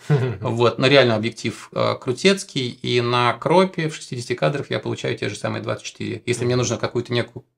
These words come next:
Speaker 2: как бы, крупность, я могу, э, включить режимчик кропа, и то есть у меня будет, в принципе, возможность
Speaker 1: Ну да.
Speaker 2: снимать и на шестнадцать, на двадцать четыре, в этом,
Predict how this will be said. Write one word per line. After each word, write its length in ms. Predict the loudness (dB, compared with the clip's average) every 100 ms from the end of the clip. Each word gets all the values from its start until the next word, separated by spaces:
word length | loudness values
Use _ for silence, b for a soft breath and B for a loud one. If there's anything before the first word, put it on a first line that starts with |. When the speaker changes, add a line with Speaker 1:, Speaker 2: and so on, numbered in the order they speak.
| _
Speaker 2:
как 220 | 4 4 4
бы, 80 |
крупность, 600 | 0 0 0 0 -2 -6 B B B 0
я 100 | 2
могу, 520 | 2 0 -2 -2 -2
э, 720 | -2 -2 -2 -2 -2 -4 -8 -12
включить 340 | -10 -10 -6
режимчик 480 | -4 -4 -4 -4 -4
кропа, 500 | 2 2 2 -4 -4 _ -8
и 100 | -6
то 120 | -4 -6
есть 220 | -6 -4
у 40 |
меня 180 | 0 0
будет, 300 | 0 -2 -4
в 20 |
принципе, 420 | -4 -4 -4 -6 0
возможность 400 | 0 2 0 2
Speaker 1:
Ну 60 |
да. 40 | 2
Speaker 2:
снимать 80 | 2
и 40 |
на 60 | 0
шестнадцать, 360 | 0 2 2
на 60 | 2
двадцать 220 | 2 2
четыре, 280 | 0 0 2
в 40 | 2
этом, 320 | 2 0